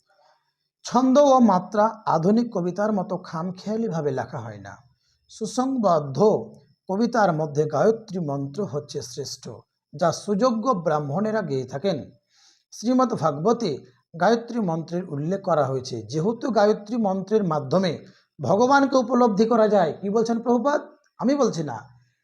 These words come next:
একমাত্র গায়ত্রী মন্ত্রের মাধ্যমে ভগবানকে উপলব্ধি করা যায়,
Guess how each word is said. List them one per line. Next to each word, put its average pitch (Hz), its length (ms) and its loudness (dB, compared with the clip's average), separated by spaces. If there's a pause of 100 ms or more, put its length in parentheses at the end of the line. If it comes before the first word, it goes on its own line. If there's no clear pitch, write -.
(140)
একমাত্র 254 520 2
গায়ত্রী 302 760 4
মন্ত্রের 320 480 6
মাধ্যমে 247 440 4
ভগবানকে 226 580 4
উপলব্ধি 208 480 2
করা 202 240 2
যায়, 202 400 4